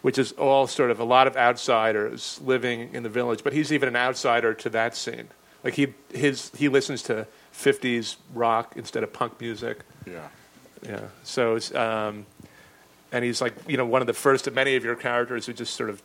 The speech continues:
Speaker 1: don't quite know where, where to fit in. They're just, uh, looking.
Speaker 2: Yeah, I made the film. I wrote, I wrote it to, for Chris Parker,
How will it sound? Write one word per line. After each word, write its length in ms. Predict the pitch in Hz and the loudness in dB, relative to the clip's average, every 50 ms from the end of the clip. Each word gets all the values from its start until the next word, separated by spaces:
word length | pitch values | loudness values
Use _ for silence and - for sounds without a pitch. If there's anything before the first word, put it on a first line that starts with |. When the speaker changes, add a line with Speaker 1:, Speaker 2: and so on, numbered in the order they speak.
| - _ | -6 _
Speaker 1:
don't 240 | - 120 113 110 - - _ _ - - - - - - - - _ _ _ - - | -2 -2 -2 -4 -8 -16 _ _ -16 -16 -16 -16 -20 -20 -20 -20 _ _ _ -12 -12
quite 400 | - - - 151 139 135 - 151 | -12 2 4 4 4 4 2 -2
know 180 | 143 127 120 | 0 0 2
where, 160 | 117 117 117 117 - - - - | 4 4 2 2 0 -6 -12 -8
where 160 | - 123 120 113 | -2 0 0 0
to 60 | 107 | 0
fit 180 | - - 120 | -2 -2 -2
in. 140 | 113 113 104 | 0 0 -2
They're 100 | 98 104 | -2 -6
just, 240 | - 117 - - - | -8 -10 -12 -10 -8
uh, 120 | 113 120 | -8 -8
looking. 420 | 113 113 117 120 117 - 117 113 104 - _ _ _ _ _ - _ _ _ _ - - - - - - - - - - - - _ _ _ - _ _ - - - - - - - - | -6 -2 -2 -2 -2 -2 -10 -12 -14 -18 _ _ _ _ _ -20 _ _ _ _ -20 -20 -20 -20 -20 -20 -20 -20 -20 -20 -20 -20 _ _ _ -20 _ _ -20 -20 -20 -20 -20 -18 -14 -4
Speaker 2:
Yeah, 200 | 127 139 135 131 | 0 4 4 4
I 40 | 131 | 4
made 240 | 143 147 151 151 127 | 4 2 2 2 2
the 100 | 139 135 | 0 -2
film. 360 | - - - 147 143 131 101 | -2 -2 -2 -2 -2 -2 -2
I 120 | 113 120 120 | 0 0 2
wrote, 340 | 120 127 127 131 131 104 | 4 4 4 4 2 0
I 100 | 101 113 113 | -2 -4 -4
wrote 340 | 110 113 120 120 123 123 120 | 0 2 4 4 4 4 2
it 140 | 120 113 - | 0 -2 -4
to, 460 | - - 123 120 110 107 107 110 101 | -6 -4 -2 -2 0 0 0 -2 -4
for 440 | - - - 135 127 123 120 113 104 | -6 -4 0 4 6 6 6 6 4
Chris 320 | - - - 131 117 - | 0 -2 -2 0 0 0
Parker, 600 | - - - 110 113 117 113 - - - 92 85 | -2 0 4 4 4 4 4 0 -2 -4 -4 -4